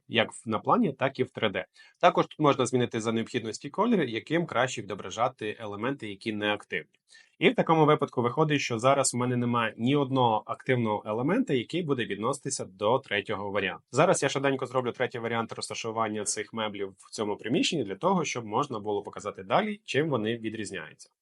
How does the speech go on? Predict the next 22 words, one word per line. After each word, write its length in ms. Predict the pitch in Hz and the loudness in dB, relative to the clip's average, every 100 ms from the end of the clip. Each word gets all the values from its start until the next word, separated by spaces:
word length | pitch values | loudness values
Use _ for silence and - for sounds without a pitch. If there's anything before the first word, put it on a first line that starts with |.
| - | -10
Змоделював 640 | 117 135 156 156 143 113 | 0 2 8 8 10 8
я 240 | 104 110 101 | 6 6 6
третій 400 | - 107 95 101 | 4 2 2 -2
варіант 420 | 110 135 156 190 | -2 -2 -4 -6
цієї 320 | - 165 170 | -6 -2 -2
кухні. 480 | 170 180 175 165 156 120 | 0 -2 0 -2 -2 -2
Ось, 260 | 113 - | -2 -2
якщо 260 | 110 - 113 | -2 -4 -2
я 100 | 107 | -2
тут 280 | - 101 107 | -4 -16 -14
активую, 440 | - 139 208 208 | -6 -2 2 0
то 160 | - 123 | 0 -2
в 40 | |
мене 260 | 123 127 113 | 0 2 0
вже 300 | 104 107 110 | -2 -2 -2
тепер 360 | 107 110 104 - | -4 -2 -2 0
елементи 480 | 113 117 110 98 | 0 2 0 -2
ці 200 | 98 - 113 | -6 -6 -2
активні 460 | 127 - 110 104 | -2 0 -2 -2
для 200 | 95 107 | -4 -4
третього 480 | 107 95 87 90 95 | -4 -6 -8 -8 -6
варіанту. 500 | 110 139 175 214 247 | -2 -2 -2 -6 -12